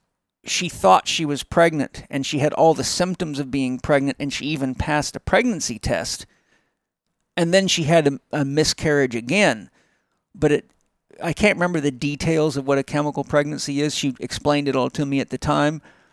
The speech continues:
But then she went through sort of the miscarriage experience again. And I'm monitoring Angie's cycle very carefully, her menstrual cycle. And I've studied it. And so I'm really being careful not to ejaculate inside of her when she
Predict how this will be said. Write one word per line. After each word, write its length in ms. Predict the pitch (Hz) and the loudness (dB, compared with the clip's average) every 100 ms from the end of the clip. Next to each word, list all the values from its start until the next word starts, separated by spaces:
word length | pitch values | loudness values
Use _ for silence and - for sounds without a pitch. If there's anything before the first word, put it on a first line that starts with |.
| _ _ _ _ _ _ | _ _ _ _ _ _
But 160 | - - | -2 2
then 180 | 202 190 | 2 2
she 160 | - | 2
went 220 | 170 170 - | 0 0 -2
through 220 | - 160 | -2 -2
sort 240 | - 165 | -2 -2
of 60 | 143 | -2
the 60 | |
miscarriage 840 | 143 147 - - 160 147 143 - - _ _ _ _ _ - | -2 0 -2 -4 -2 0 0 -4 -14 _ _ _ _ _ -12
experience 560 | - - 151 139 135 | -10 -6 -2 -2 -2
again. 580 | 113 110 120 170 139 - _ _ _ _ | -8 -8 -6 -4 -6 -10 _ _ _ _
And 160 | 160 156 | -6 -4
I'm 540 | - 214 220 156 - - | -2 2 2 0 -6 -12
monitoring 800 | 165 151 170 208 208 - 151 143 | -4 2 4 4 0 -2 -6 -6
Angie's 460 | - 151 170 135 127 | -6 -6 -4 -6 -6
cycle 500 | - - 151 156 107 | -2 2 2 0 -6
very 420 | 117 120 147 147 | -4 0 2 2
carefully, 680 | 131 - 131 127 110 - - - _ _ _ - 117 | 0 -2 0 -2 -6 -10 -14 -20 _ _ _ -12 -4
her 240 | 135 131 - | -2 -2 -4
menstrual 460 | 143 143 139 131 | -4 -2 -2 -4
cycle. 500 | 127 117 - - 87 - - - - _ _ - | -4 -2 -2 -4 -8 -10 -20 -20 -20 _ _ -8
And 400 | 143 143 139 131 | -4 -2 -2 -2
I've 180 | 151 147 | -2 0
studied 480 | - 170 151 147 | 2 4 4 0
it. 140 | 110 - | -4 -6
And 100 | 139 | -6
so 140 | 160 | -2
I'm 200 | 135 143 | 0 2
really 380 | 151 202 214 165 | 6 8 8 6
being 320 | 143 156 147 | 2 0 -2
careful 400 | 135 156 160 131 | 0 0 2 0
not 340 | 131 143 160 - | 2 2 2 0
to 120 | 151 | -2
ejaculate 640 | 139 135 135 143 151 139 | 2 4 4 4 0 -2
inside 380 | 139 135 135 131 | -2 -2 0 0
of 100 | 131 | 0
her 240 | 131 135 - | -2 -4 -8
when 300 | 135 127 131 | -8 -6 -4
she 480 | - 127 127 127 | -4 -4 -4 -4